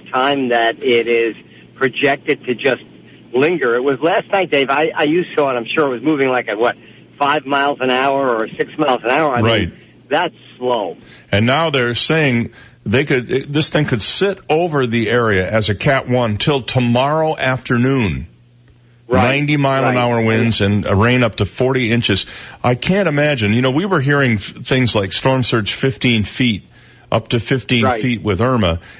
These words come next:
Speaker 2: And then this, thankfully, the, the eye wall, the south end of the eye wall just collapsed and we never got the surge.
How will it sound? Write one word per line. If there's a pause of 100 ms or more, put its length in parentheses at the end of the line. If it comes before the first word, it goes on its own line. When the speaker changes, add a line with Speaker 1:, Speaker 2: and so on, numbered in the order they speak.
(140)
Speaker 2:
And
then
this,
thankfully,
the,
the
eye
wall,
the
south
end
of
the
eye
wall
just
collapsed
and
we
never
got
the
surge.